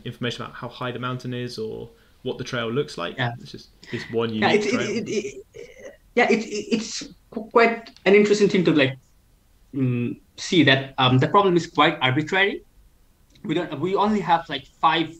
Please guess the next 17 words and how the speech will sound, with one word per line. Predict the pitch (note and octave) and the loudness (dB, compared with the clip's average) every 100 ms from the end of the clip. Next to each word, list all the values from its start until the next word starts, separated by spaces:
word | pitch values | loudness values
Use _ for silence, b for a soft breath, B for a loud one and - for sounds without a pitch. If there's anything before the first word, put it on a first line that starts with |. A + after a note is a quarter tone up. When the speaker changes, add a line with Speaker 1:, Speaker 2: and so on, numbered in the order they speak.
| _ _ - | _ _ -12
Speaker 2:
pieces | F3 D#3 | -10 -10
of | C#3+ | -8
information. | D3+ C3+ C#3 C#3 B2+ A2 B2 | -6 -2 -2 -2 -6 -8 -4
Uh, | B2 B2 - | -2 -4 -6
the | B2+ - | -10 -2
time | F3+ C#3 C3+ | 0 2 0
when | C3+ | -2
he | C3+ | -4
starts | C3+ C#3 D3 D#3 - - - | -4 0 0 0 -6 -14 -6
his | D3+ - | -6 -2
first | E3+ E3 | -2 -2
journey, | F#3+ E3+ F3 | -2 0 0
the | E3 C3 | -2 -6
time | C#3 C#3+ | -4 -2
when | C#3+ C#3 | -2 -6
he | C#3+ C#3 | -8 -2
ends, | D3 F#3+ - | 0 -2 -8